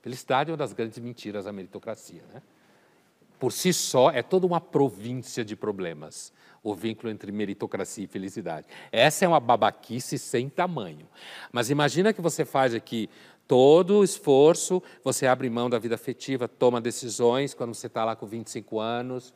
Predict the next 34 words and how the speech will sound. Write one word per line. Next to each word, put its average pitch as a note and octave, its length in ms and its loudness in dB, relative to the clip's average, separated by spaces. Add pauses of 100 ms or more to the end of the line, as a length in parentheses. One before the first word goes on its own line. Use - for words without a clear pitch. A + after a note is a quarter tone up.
(140)
né? B2+ 400 -2 (380)
Aí A#2+ 160 2
quando C#3 200 0
você C3 220 -4
chega A#2+ 240 -4
com A2 140 -14
cinquenta A2 440 -8
anos, C3 640 0 (300)
primeiro B2+ 300 2
você C3 120 -4
pode C3 240 2
não A#2 60 -8
ter A#2 160 -2
dado G#2 240 2
certo A2+ 400 2
profissionalmente, F3 840 -2 (180)
ai-, A2 260 2 (100)
ainda, A2+ 480 -2 (260)
né? G3 240 0 (380)
Você D3 280 4
não E3+ 300 4 (260)
construiu C#3 560 0
nenhum B2 360 -4
vínculo A#2 480 -6
afetivo G#2 640 -10
razoável, G2+ 720 -4 (180)
né? D3 240 -4 (560)
E, C3+ 420 0 (200)
ou G#3+ 180 12
você G#3 280 0
pode G3+ 360 4
ter D3+ 140 2
dado A2 320 0
certo A2+ 580 -8